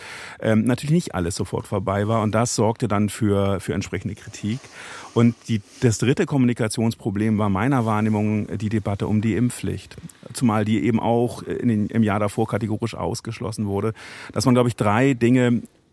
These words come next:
die uns bis heute beschäftigen und die wahrscheinlich auch nachwirken werden in, in zukünftigen Pandemien.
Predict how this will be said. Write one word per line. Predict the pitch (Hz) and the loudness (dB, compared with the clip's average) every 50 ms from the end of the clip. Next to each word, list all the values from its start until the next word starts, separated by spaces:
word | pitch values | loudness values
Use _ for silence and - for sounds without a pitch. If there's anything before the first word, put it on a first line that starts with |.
| _ _ - | _ _ 0
die | 120 123 | 2 2
uns | 117 117 - | 2 2 0
bis | - 117 104 - | -4 -4 0 2
heute | 117 123 123 | 2 2 2
beschäftigen | 120 104 - 123 123 - - 127 117 123 123 113 | -2 -2 -2 -2 -4 0 -2 0 2 2 2 2
und | 85 110 107 101 - - 107 | 2 0 0 -2 -2 -8 -2
die | 120 117 110 | 0 0 2
wahrscheinlich | 113 107 - 113 107 - | 2 0 0 -2 -2 -2
auch | - 104 | -2 -2
nachwirken | 107 101 110 117 117 117 110 104 - 95 101 | 0 0 0 -2 0 0 -2 0 0 -2 -2
werden | 101 98 101 104 | 0 0 -2 0
in, | - 107 101 | 0 -2 -2
in | - - - | -2 -4 -6
zukünftigen | - - 110 - 110 104 107 - - - - | -4 -6 -4 -2 -2 -4 -4 -6 -8 -8 -8
Pandemien. | - - - - - 120 - - - - - 131 | -8 -8 -8 -8 -8 -8 -8 -8 -8 -8 -8 -10